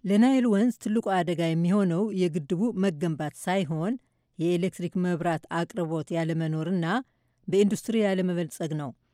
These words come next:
በዚህ ምክንያትም አርሶ አደሮች ኋላ ቀር የእርሻ ዘዴን በመጠቀም ደኑን ለእሳት ማንደጃ እያጠፉት ነው። ለምሳሌ እዚህ ዩጋንዳ ላይ ግለሰቦች ለእሳት ማንደጃ ለመጠቀም ሲሉ በዓመት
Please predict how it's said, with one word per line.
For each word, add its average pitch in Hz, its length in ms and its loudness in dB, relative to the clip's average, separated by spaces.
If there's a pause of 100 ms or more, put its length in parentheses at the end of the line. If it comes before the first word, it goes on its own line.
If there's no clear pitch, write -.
(400)
በዚህ 180 360 2
ምክንያትም 170 680 -2
አርሶ 175 340 -4
አደሮች 175 460 -2 (160)
ኋላ 185 320 0 (160)
ቀር 170 220 -6 (140)
የእርሻ 165 480 -4
ዘዴን 160 440 -2
በመጠቀም 180 580 0 (500)
ደኑን 233 480 4 (120)
ለእሳት 202 560 0
ማንደጃ 170 500 -2 (240)
እያጠፉት 180 560 -4
ነው። 151 180 -6 (680)
ለምሳሌ 190 480 2 (180)
እዚህ 196 240 -2
ዩጋንዳ 175 380 0 (100)
ላይ 151 200 -2 (160)
ግለሰቦች 175 600 -2 (340)
ለእሳት 226 360 0
ማንደጃ 190 480 -2
ለመጠቀም 175 520 -4
ሲሉ 190 220 -4 (680)
በዓመት 170 460 0